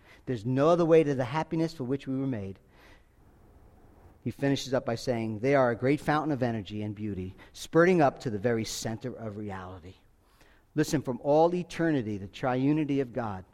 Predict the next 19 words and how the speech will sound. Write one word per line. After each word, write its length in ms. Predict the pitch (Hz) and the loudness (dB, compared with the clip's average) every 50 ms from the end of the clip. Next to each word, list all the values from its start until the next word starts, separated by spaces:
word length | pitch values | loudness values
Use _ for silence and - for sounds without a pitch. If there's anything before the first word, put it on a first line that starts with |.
| _ - | _ -6
one 240 | 113 123 139 147 139 | -2 0 0 2 2
God, 260 | 143 135 135 131 - | 4 4 2 2 0
three 160 | - 131 135 | -2 -6 -6
persons, 480 | - - - 120 113 - - 101 104 - - - - - | -6 -4 -6 -6 -6 -6 -6 -10 -10 -12 -12 -14 -10 -4
there 140 | 127 120 | -2 -2
is 100 | 113 104 | -2 -4
glory, 440 | 92 98 117 113 123 139 151 160 160 | -6 -6 -2 2 2 4 4 4 2
there 160 | 139 123 110 | 2 0 -2
is 120 | 107 95 101 | -2 -4 -4
love, 280 | 110 123 127 135 123 | 0 2 2 2 2
there 160 | 117 120 117 113 | 0 0 0 -2
is 120 | 110 - | -2 -6
joy, 260 | - - 127 127 127 - - - - - | -4 -2 -2 -2 -2 -4 -6 -12 -6 -2
there 120 | 143 131 | 0 0
is 80 | 127 104 | 0 0
doting 340 | - 131 131 135 135 131 123 | 2 2 4 4 4 2 2
on 240 | 120 117 120 117 110 | 0 0 -2 -4 -4
one 160 | 113 117 117 | -4 -4 -4
another. 440 | 113 110 110 113 101 98 95 92 | -2 -2 -4 -4 -6 -8 -12 -16